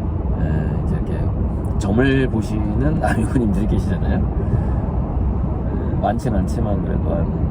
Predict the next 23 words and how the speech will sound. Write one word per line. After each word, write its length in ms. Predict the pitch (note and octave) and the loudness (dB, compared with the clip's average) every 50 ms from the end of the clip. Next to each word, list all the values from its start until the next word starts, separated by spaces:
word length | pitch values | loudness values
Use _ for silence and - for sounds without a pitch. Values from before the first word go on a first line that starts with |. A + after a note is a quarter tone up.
| - - - - - - - - | 0 -2 -2 -2 -2 -2 -2 0
우리나라에 600 | - - D#3 E3+ E3 D#3+ D#3 D3+ D3+ C#3+ C3+ C3 | 0 2 2 2 2 4 2 2 2 0 0 0
뭐, 160 | G#2+ - F#2+ F#2+ A2 | 0 0 2 2 2
우리나라는 500 | C#3 D#3+ D#3 C#3+ C#3 D3 D3 D#3 E3 D#3 | 2 4 2 2 2 2 0 0 -2 -2
교회 240 | - A2 A#2+ C3+ C#3+ | 0 2 2 2 2
다녀도 300 | D3+ D3+ C#3+ C#3 B2 - | 2 2 0 0 -2 -2
점 220 | - - - G#2+ | -4 -4 -2 -2
보러 160 | - - - | -2 -2 -2
다닌다고 420 | - - - - - - - - - | -2 -2 -2 -2 -2 0 0 0 0
하니까요. 460 | - - F3 - - - - E3+ - - - - - - | 0 0 0 -2 -2 -2 -2 -2 -2 -2 -2 -2 0 0
한, 340 | - - F#3 F#3 F#3 - - - - - - - - - - - - - - - - - | 0 0 0 0 0 0 0 0 0 0 -2 -2 -2 -2 -2 -2 -2 -2 -2 -2 -2 0
한 120 | - A#2 | 0 0
삼십 380 | - - D#3 F#3 G#3 - - - | 0 0 0 0 0 2 0 0
프로 220 | - - F#3+ G#3 G3+ | 0 0 0 2 2
정도는 600 | F#3 E3+ D#3+ D#3 D3+ D3 C3+ B2 A#2 - C#3+ D#3 | 2 2 2 2 2 2 2 2 2 2 2 2
<laughs> 1040 | D3 D#3 D#3 - - - - - - - - - - - - - - - - - - | 2 2 2 2 0 0 2 2 2 2 2 0 0 2 2 0 0 0 0 2 2
우리 480 | A#2+ A#2+ A2 G#2 G2 G2 - - - - - - - - - - - - - | 2 2 2 2 2 2 2 0 0 0 -2 0 0 0 0 0 -2 -2 0
전체 300 | - A#2+ A#2+ A#2+ C#3+ C3+ | 2 2 4 4 4 2
인구의 460 | A#2+ A#2 A#2+ B2 - B2+ B2 A#2+ A2+ | 2 2 2 2 4 4 4 4 2
삼십 300 | A2 A#2+ C3 B2 - - - | 2 2 2 0 0 0 0
프로 200 | - - - - | 0 0 0 0
정도는, 840 | - - F#2 F2 F2 - - - - - F#2+ G2+ G#2+ F#3+ F#3 F3 - - - - - - - - - - - - - - - - - - - - - - - - - | 0 0 0 0 0 0 0 0 0 0 0 0 2 2 0 2 2 2 2 0 0 0 -2 -2 -2 -2 -2 -2 -2 -2 -2 -2 0 -2 -2 -2 -2 -2 -2 -2 -2
아, 1800 | - - - - - - - - - - - - - - - - - - - - - - - - - - - - - - - - - - - - - | 0 0 0 0 0 0 0 2 2 2 0 0 0 -2 -2 -2 -2 -2 -2 -2 -2 -2 -2 -2 -2 -2 -2 0 2 2 2 2 2 0 0 -2 -2
이렇게, 360 | - - - - F3+ E3 D#3+ | -2 -2 -2 0 0 0 0